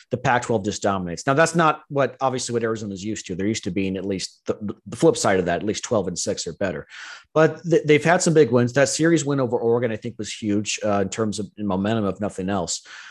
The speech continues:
Uh, but their R P I is pretty similar to where the baseball team is at. Uh, so they're looking better. You know, I think everyone who was, you know, a couple weeks ago, and there weren't a lot, but some knuckleheads who were saying, you know, "Fire Caitlin Lowe." I think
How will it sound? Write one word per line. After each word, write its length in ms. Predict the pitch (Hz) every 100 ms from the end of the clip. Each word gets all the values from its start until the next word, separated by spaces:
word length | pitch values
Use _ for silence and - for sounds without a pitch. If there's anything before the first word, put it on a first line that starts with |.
| - -
Uh, 160 | 107
but 140 | 156 123
their 180 | 185
R 80 | 214
P 200 | 214 202
I 100 | 208
is 80 | 196
pretty 180 | - 202
similar 360 | - 190 196 151
to 80 | 147
where 80 |
the 60 | 123
baseball 360 | 131 151 - 107
team 200 | 98 87
is 100 | 87
at. 200 | 78 -
Uh, 200 | 101 95
so 400 | 92 - 120 110 - - - _
they're 240 | 123 143 156
looking 260 | 160 151
better. 340 | 131 135 143 147
You 120 | 120
know, 100 | 120
I 60 | 113
think 200 | 131 120
everyone 360 | 123 120 120
who 100 | 117
was, 320 | 110 101 -
you 80 | 113
know, 80 | 104
a 100 | 101 -
couple 220 | 120 117
weeks 160 | 117
ago, 420 | 104 110 110 110 - -
and 100 | 165
there 80 | 170
weren't 160 | 123
a 40 | 92
lot, 280 | 92 90 104
but 140 | 120
some 240 | - 113
knuckleheads 520 | 104 101 95 90 92 92
who 120 | 92
were 100 | 90
saying, 320 | - 92 92
you 80 | 87
know, 80 | 85
"Fire 320 | - 90 90
Caitlin 340 | - 92 90
Lowe." 200 | 87 90
I 80 | 90
think 240 | - 101